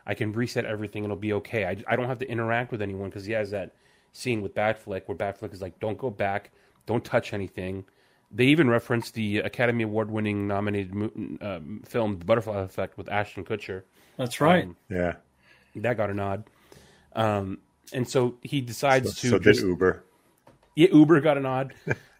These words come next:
Speaker 1: Uh, he goes out. So did, uh, Stella, Stella Noir. Stella, was it Stella Artois? The beer that he's drinking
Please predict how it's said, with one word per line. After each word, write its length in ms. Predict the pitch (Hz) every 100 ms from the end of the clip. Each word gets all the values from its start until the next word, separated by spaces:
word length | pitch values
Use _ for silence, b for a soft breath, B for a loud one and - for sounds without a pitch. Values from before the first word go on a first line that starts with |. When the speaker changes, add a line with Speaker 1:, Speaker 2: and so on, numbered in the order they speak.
| -
Speaker 1:
Uh, 320 | 104 98 160
he 120 | -
goes 320 | 117 127 123 127
out. 160 | 131
So 160 | - 135
did, 260 | 135 131
uh, 180 | 117 110
Stella, 360 | 104 127 123 123
Stella 340 | - - 127 123
Noir. 460 | 113 113 123 151 - _
Stella, 360 | - 123 120 117
was 220 | 120 104
it 100 | 101 - -
Stella 260 | - 135
Artois? 460 | - 120 - 127 143 - _ _ _ _ _ _ _ _ -
The 80 |
beer 220 | 101 120 117
that 80 | 120
he's 100 | 104
drinking 440 | 120 113 123 131